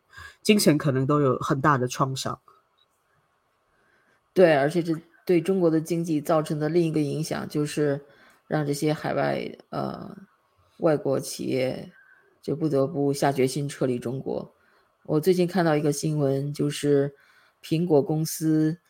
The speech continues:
Speaker 2: 已经计划要把那个 MacBook 从，的生产从中国转到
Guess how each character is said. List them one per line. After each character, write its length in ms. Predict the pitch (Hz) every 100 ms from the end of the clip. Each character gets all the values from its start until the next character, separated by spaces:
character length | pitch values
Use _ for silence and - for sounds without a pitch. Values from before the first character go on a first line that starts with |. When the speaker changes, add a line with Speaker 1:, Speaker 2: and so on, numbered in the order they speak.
| _ _ _ _ _ _
Speaker 2:
已 160 | 156 151
经 260 | 165 170
计 180 | 160 165
划 320 | 160 160 135
要 160 | - 151
把 440 | 135 117 113 - -
那 200 | 151 143
个 220 | 139 131
MacBook 640 | 147 156 - - 156 147 - - _ _ _ _ _ _ _
从， 600 | - 151 143 143 151 160 - _ _ _ _
的 120 | - 147
生 220 | 190 190
产 180 | 180 -
从 160 | 143
中 160 | 147 160
国 120 | 147
转 180 | 143 131
到 180 | 143